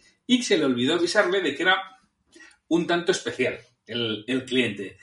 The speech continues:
y que había ciertos temas que era mejor no tocar. Bueno, pues total, e-, este ve-, vendedor nuevo los empezó a tocar, se ensalzó con el cliente y acabaron discutiendo. Y acabó perdiendo el cliente y dice Joaquín que, que, que ni él le pudo recuperar, ¿no? Pues que Joaquín le llamó,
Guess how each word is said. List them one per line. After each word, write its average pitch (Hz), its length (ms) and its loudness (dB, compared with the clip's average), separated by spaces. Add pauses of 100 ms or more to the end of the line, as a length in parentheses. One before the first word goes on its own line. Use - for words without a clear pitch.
(140)
y 123 120 -6
que 123 80 -6
había 151 220 0
ciertos 160 340 -2
temas 185 300 2
que 123 420 -4
era 147 160 0
mejor 147 280 2
no 151 120 0
tocar. 117 420 -6 (440)
Bueno, 104 220 -8
pues - 180 -14
total, - 360 -6
e-, 127 180 -6
este 143 300 -2
ve-, 127 300 0
vendedor 127 400 0
nuevo 151 220 4
los 110 180 -4
empezó 98 260 -8
a 135 40 -4
tocar, 139 380 0 (260)
se - 280 -6
ensalzó 123 480 -4
con 143 160 0
el 156 120 0
cliente 143 560 2 (260)
y 120 80 -2
acabaron 156 320 4
discutiendo. 123 640 0 (460)
Y 123 100 -4
acabó 113 340 -4
perdiendo 127 280 0
el 131 100 0
cliente 147 300 2
y - 20 4
dice 131 120 0
Joaquín 135 260 -2
que, - 200 -4
que, - 320 -8
que 135 140 2
ni 143 160 8
él 160 80 8
le 147 120 4
pudo 139 200 6
recuperar, 120 640 0
¿no? - 120 0
Pues - 120 -16
que - 140 -18
Joaquín - 360 0
le 117 120 2
llamó, 139 260 0